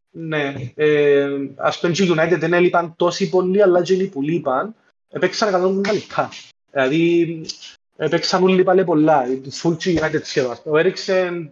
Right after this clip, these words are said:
τα, τα γέρημα. Ε, θωρώ τον και φοβάμαι αν πάει και μήνυμα στον τόπο και αβέρτα ενενήντα λεπτά εν, εν κάθε λεπτό.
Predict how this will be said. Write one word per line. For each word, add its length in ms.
τα, 240
τα 100
γέρημα. 680
Ε, 120
θωρώ 220
τον 120
και 100
φοβάμαι 220
αν 80
πάει 120
και 80
μήνυμα 300
στον 240
τόπο 220
και 160
αβέρτα 400
ενενήντα 340
λεπτά 360
εν, 200
εν 140
κάθε 240
λεπτό. 440